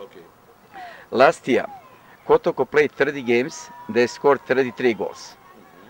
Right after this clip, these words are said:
Speaker 2: That means they were scoring one point one goal per game.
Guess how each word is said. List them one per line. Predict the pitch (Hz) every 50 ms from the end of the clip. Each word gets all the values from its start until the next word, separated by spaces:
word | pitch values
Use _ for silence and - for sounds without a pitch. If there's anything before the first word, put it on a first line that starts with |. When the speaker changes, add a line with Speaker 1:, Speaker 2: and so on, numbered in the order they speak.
| - - -
Speaker 2:
That | 117 151 151 -
means | - 147 127 110 - -
they | 120 135 131
were | 127 160 175 151
scoring | - - - 143 147 156 160 160 151 143 117
one | 127 147 151 131
point | - - 139 147 143 127 -
one | 113 135 143 139 113
goal | 107 123 127 110
per | - 127 110
game. | 107 95 104 101 - -